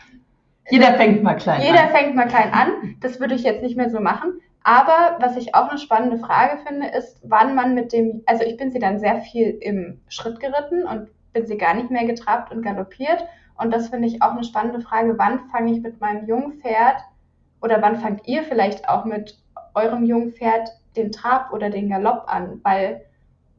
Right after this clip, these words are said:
Speaker 2: ich habe das jetzt tatsächlich so gemacht, dass ich relativ spät mit vielen Pferden erst den Trab und den Galopp im Gelände dazugenommen habe, damit sie sich erstmal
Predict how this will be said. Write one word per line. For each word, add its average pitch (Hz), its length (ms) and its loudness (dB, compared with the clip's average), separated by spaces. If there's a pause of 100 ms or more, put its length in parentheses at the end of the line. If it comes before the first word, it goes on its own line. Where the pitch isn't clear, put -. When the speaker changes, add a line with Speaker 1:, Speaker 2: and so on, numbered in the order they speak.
(140)
Speaker 2:
ich 247 160 -4
habe 269 160 0
das 262 180 -4
jetzt 247 200 -6
tatsächlich 233 520 -4
so 233 120 -4
gemacht, 226 520 -4 (540)
dass 214 200 -8
ich - 260 -14 (340)
relativ 220 800 0 (180)
spät - 800 -2 (840)
mit 214 300 -8
vielen 214 400 -4
Pferden 196 520 -4
erst - 260 -6
den 202 100 -6
Trab 202 300 -4
und 208 140 -6
den 196 140 -6
Galopp 202 340 -6
im 208 100 -4
Gelände 208 360 -4
dazugenommen 196 800 -6
habe, 226 220 -2 (300)
damit 226 280 0
sie 226 120 -4
sich 220 200 -4
erstmal 208 640 -2